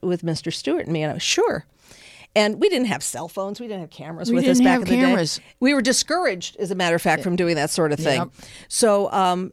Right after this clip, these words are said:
Speaker 1: as I'm getting ready to take Mister Stewart into The Tonight Show, uh, he says, "Wah, wah, wah, why don't you take a picture of me with the little lady?"
Speaker 2: <laughs>
Speaker 1: And I got that picture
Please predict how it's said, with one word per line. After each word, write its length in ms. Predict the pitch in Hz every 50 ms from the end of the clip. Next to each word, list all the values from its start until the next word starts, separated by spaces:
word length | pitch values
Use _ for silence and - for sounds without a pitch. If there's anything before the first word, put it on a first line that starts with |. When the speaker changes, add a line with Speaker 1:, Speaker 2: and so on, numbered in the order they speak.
| - -
Speaker 1:
as 180 | 208 214 220
I'm 100 | 254 233
getting 240 | 220 240 214 220 208
ready 220 | 208 208 202 202
to 80 | 190 190
take 260 | - - 220 208 -
Mister 280 | - 202 190 - - 196
Stewart 320 | - - 202 196 190 180
into 180 | 185 185 180 180
The 140 | 175 180 175
Tonight 340 | - 226 226 269 339 330
Show, 340 | - - 208 175 175 170 170 - - - - - - - _ -
uh, 180 | - 185 180 180
he 160 | 160 247 233
says, 220 | - 233 202 -
"Wah, 280 | - 214 220 208 214 202
wah, 160 | 190 208 208
wah, 260 | 165 202 226 196 175 220
why 200 | 240 220 208 233
don't 140 | 240 220
you 60 | 233 233
take 220 | - 240 214 208
a 40 | 226
picture 340 | - 240 220 214 - - 226
of 60 | 208
me 100 | 214 214
with 180 | 202 208 208 -
the 80 | 170
little 260 | 175 190 185 160 175 185
lady?" 420 | 180 190 208 202 175 - - 180 - - -
Speaker 2:
<laughs> 0 | 254 254 - 254 254 170 - 247 196 - 240 - 175 - 240
Speaker 1:
And 320 | 208 202 196 196 190 190 190 -
I 100 | 202 190
got 280 | 185 202 214 247 262
that 220 | - 269 262 254 -
picture 520 | - 180 123 - - - 151 165 214